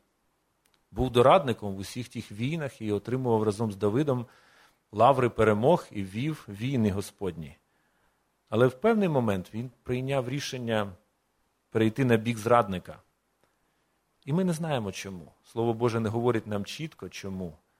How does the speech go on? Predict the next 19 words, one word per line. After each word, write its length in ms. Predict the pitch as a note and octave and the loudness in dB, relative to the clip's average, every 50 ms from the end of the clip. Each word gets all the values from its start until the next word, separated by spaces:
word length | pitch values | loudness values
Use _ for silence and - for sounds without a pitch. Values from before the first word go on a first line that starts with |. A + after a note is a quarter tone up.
| _ _ _ _ _ _ _ _ _ _ _ _ - | _ _ _ _ _ _ _ _ _ _ _ _ -6
Можливо, 340 | A2+ A#2 D#3+ A3 G#3+ F3 D3+ | -6 -4 0 2 4 4 4
Ахітофелу 600 | B2+ - C3+ - - - - E3+ E3 D3 C3 A2 | 2 2 -6 -10 -10 -10 -6 -4 -2 -2 -2 -2
захотілося 680 | G2+ G#2+ - A#2 G#2+ - B2 A#2+ A2 - - G2+ G2 | -2 -6 -8 -10 -10 -6 -6 -6 -6 -6 -6 -6 -8
чогось 460 | F#2+ - - F#2+ G#2+ G#2 - - - - | -8 -8 -8 -6 -6 -6 -6 -10 -16 -10
нового, 680 | G2 G2+ G#2+ G2 F#2+ G2+ F#2+ F#2+ F2 D2+ D#2+ - - - _ _ | -6 -4 -4 -4 -2 -4 -6 -6 -6 -10 -16 -20 -20 -20 _ _
якогось 360 | - - - A2+ G#2+ - - | -20 -8 -4 -4 -4 -4 -4
нового 460 | A2+ A2 A#2 A2+ A#2+ C3+ B2 G#2 A#2 G#2 | 0 0 2 2 4 2 2 2 0 -4
стилю. 540 | - - - - A#2 A2 G#2 F#2 E2+ D2+ - _ _ _ _ _ _ _ _ _ _ _ _ _ - | -4 -10 -8 -4 -2 -2 -2 -2 -6 -10 -16 _ _ _ _ _ _ _ _ _ _ _ _ _ -20
Не 60 | G2+ | -16
знаю, 360 | F#2 G2+ G2 F#2 F2 E2+ E2 F2+ | -10 -8 -8 -6 -8 -8 -10 -12
можливо, 360 | G2 F2+ G2 A#2 C#3 C3+ A#2 | -14 -8 -2 2 4 4 4
він 320 | A2 A2+ A2+ A2 G#2 G2 A2+ G#2+ - _ _ _ _ _ _ _ _ | 4 2 0 0 -2 -4 -6 -12 -20 _ _ _ _ _ _ _ _
повівся 580 | - A#2+ A2+ A#2+ C3+ D3+ D#3+ D3 - - A2+ | 4 4 6 8 8 8 6 6 4 2 2
на 160 | G#2 G#2+ G#2 | 4 6 6
оту 260 | G#2 G2+ - - A#2+ G#2+ | 6 4 2 0 -4 -4
піар-кампанію, 960 | - A#2+ A#2+ A2+ A#2 A#2 - - A#2+ A2+ A2 - - B2 B2 A#2+ G#2 G2 F#2+ | 2 4 6 6 8 6 4 2 -2 -4 -4 -2 -2 -2 -2 -2 -2 -4 -6
яку 240 | F#2+ F#2 - - G2 | -6 -8 -8 -10 -10
Авесолом 540 | F#2 F2+ F2+ - - G2 F#2+ F#2+ F#2 F2+ | -10 -10 -12 -12 -10 -8 -8 -6 -8 -8
проводив. 520 | - - F#2+ F#2 F2+ F#2 F#2 E2 E2+ D#2 | -8 -8 -8 -8 -6 -6 -8 -8 -8 -14